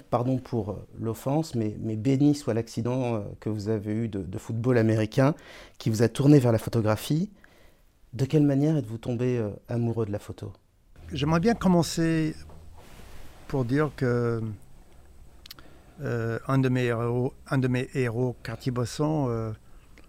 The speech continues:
Speaker 2: euh, évoquait souvent l'idée que la photographie est beaucoup plus, euh, une histoire de, en fonction de qui on est comme personne,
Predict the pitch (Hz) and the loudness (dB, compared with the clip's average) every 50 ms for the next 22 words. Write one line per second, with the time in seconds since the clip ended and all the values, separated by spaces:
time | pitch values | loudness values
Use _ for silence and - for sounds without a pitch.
0 | - - - - - 156 131 120 117 117 113 113 117 117 113 117 113 113 113 113 | -20 -20 -20 -14 -8 -4 -2 -2 -2 -2 -2 -2 -2 -2 -4 -4 -4 -6 -6 -6
1 | 110 110 113 - - - - - - - - - - - - - - - 156 135 | -8 -10 -12 -16 -18 -20 -20 -20 -20 -20 -20 -20 -20 -20 -20 -20 -10 -4 -4 0
2 | 120 135 127 - 147 135 - - 139 131 127 147 160 160 143 131 123 117 127 131 | 0 0 0 2 0 0 0 -2 -2 2 4 4 6 6 4 2 2 2 2 2
3 | 131 127 - - 127 120 117 117 113 117 117 113 107 - - - - - - - | 2 2 0 -2 -2 0 0 0 -2 -2 -4 -4 -6 -8 -12 -16 -18 -20 -20 -20
4 | - - - - - - - 131 120 - - 135 135 127 131 127 - - 143 135 | -20 -20 -20 -20 -16 -6 -4 -4 -4 -2 0 0 2 4 2 2 2 0 0 0
5 | 131 117 113 127 120 - - 123 107 - - 135 131 - - - - 127 120 117 | 0 0 0 -2 -2 -2 -4 -4 -4 -2 -2 0 0 -2 -4 -8 -4 -4 -2 -2
6 | 117 113 117 113 113 110 104 - - - - - - - - - - - - - | -2 -2 -2 -4 -4 -6 -8 -10 -14 -18 -20 -20 -20 -20 -20 -20 -20 -16 -6 -2
7 | 147 131 131 120 - - 139 131 127 120 113 110 120 117 113 110 113 - - 131 | 0 2 2 0 0 0 0 0 0 0 -2 -4 -4 -4 -4 -4 -6 -6 -6 -6
8 | 113 - - 147 143 - - - 147 143 139 127 117 123 117 113 113 110 - - | -6 -2 2 2 2 2 4 2 4 4 4 4 2 0 0 0 -2 -4 -6 -2
9 | - 147 143 139 135 131 127 - 131 127 120 - 127 123 113 - - 143 151 151 | 2 4 6 6 6 4 2 2 0 0 2 2 0 -2 0 0 2 4 4 6
10 | 147 135 123 | 4 4 2